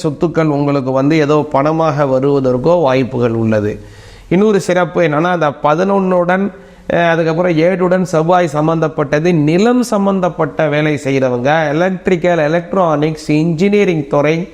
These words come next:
வீடு கட்டுமான துறைகள், அதே மாதிரி அக்னி முகமாக செய்யக்கூடிய தொழில் சம்பந்தப்பட்டவங்க, செவ்வாயுடன் அந்த இடத்துல சந்திரனுடைய வீடுங்கிறதுனால மருந்து பொருட்கள்,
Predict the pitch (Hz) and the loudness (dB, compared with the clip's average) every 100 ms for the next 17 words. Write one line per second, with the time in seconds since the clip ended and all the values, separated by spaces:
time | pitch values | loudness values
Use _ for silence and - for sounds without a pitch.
0 | - - - - 165 214 233 220 180 - | -18 -20 -12 -2 0 2 0 0 -2 0
1 | 240 233 226 208 180 - 156 143 147 170 | 2 4 4 2 -2 -2 0 0 0 0
2 | 165 156 160 165 170 165 160 180 208 214 | -2 0 0 0 2 2 2 2 2 2
3 | 190 170 170 165 156 175 - 139 170 175 | 2 2 2 2 2 0 0 0 2 0
4 | - 156 151 160 156 151 165 175 156 139 | -2 0 2 2 0 2 2 0 0 0
5 | 147 135 135 131 123 120 135 160 - - | 0 -2 -2 -2 0 2 0 0 -4 -20
6 | - - 151 160 196 208 196 185 196 202 | -20 -8 -4 0 2 2 0 0 -2 -2
7 | 165 160 160 160 180 175 151 165 196 202 | 0 0 0 0 -2 0 0 0 0 2
8 | 185 175 160 160 165 160 160 147 156 165 | 2 2 2 2 0 2 2 2 2 2
9 | 165 139 139 170 196 226 220 175 160 160 | 2 0 0 2 2 2 2 0 0 0
10 | 151 160 156 175 | 0 0 2 2